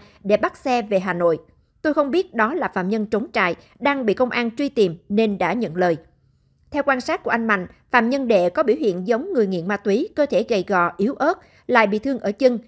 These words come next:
Nghi ngờ vị khách không có tiền nên ghé cây xăng ở gần nhà đổ xăng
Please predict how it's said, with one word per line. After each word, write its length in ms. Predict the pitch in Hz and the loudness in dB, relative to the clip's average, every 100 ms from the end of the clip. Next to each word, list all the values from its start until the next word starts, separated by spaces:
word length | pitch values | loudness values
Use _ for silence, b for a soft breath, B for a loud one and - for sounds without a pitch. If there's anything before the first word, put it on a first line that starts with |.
| B B | B B
Nghi 100 | 330 | -6
ngờ 260 | 302 226 214 | 0 2 2
vị 80 | 196 | 2
khách 260 | 226 370 - | -4 -8 -6
không 220 | 302 277 | -6 -2
có 120 | 359 | -4
tiền 260 | 359 233 185 B - | 0 -2 -2 B 0
nên 280 | 254 247 233 | 2 2 0
ghé 180 | 233 | -2
cây 140 | - 269 | -2 -4
xăng 280 | - 240 226 | -2 -6 -4
ở 260 | 190 175 220 | -2 -2 -2
gần 160 | 196 | -2
nhà 140 | 185 175 | -2 -2
đổ 160 | 170 | -2
xăng 260 | 202 262 | -2 -4